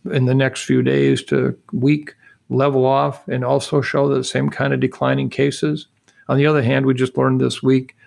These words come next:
that the Harvard Business School has sent all their students to distant learning because of, uh, ongoing outbreaks occurring at the school there. And yet this is in Boston, one of the more highly vaccinated cities in the country.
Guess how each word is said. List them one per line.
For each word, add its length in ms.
that 120
the 60
Harvard 340
Business 360
School 440
has 180
sent 340
all 160
their 160
students 380
to 80
distant 360
learning 460
because 480
of, 340
uh, 400
ongoing 460
outbreaks 500
occurring 340
at 100
the 80
school 300
there. 300
And 100
yet 160
this 220
is 100
in 120
Boston, 580
one 180
of 60
the 60
more 180
highly 320
vaccinated 560
cities 560
in 120
the 80
country. 520